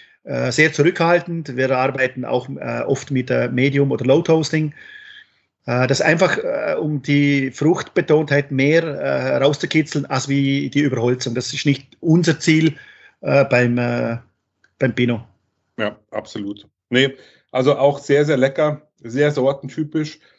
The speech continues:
Speaker 2: Für Leute, die fruchtbetonte Pinot Noirs wollen, absolute Empfehlung. Wo liegen wir denn da preislich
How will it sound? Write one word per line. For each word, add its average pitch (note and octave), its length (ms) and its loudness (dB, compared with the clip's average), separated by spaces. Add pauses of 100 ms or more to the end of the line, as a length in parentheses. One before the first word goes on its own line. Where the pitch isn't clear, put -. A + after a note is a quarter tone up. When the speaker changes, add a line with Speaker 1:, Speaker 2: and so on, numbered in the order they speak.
(840)
Speaker 2:
Für B2+ 300 2
Leute, B2+ 360 2
die A#2 300 -2
fruchtbetonte C#3 760 -2
Pinot C3+ 280 0
Noirs A#2+ 420 0
wollen, B2 440 2 (140)
absolute C3 580 -4
Empfehlung. D3+ 600 0 (380)
Wo C#3 80 4
liegen F#3 180 4
wir F#3 100 6
denn E3+ 120 4
da D#3+ 120 4
preislich F#3+ 600 0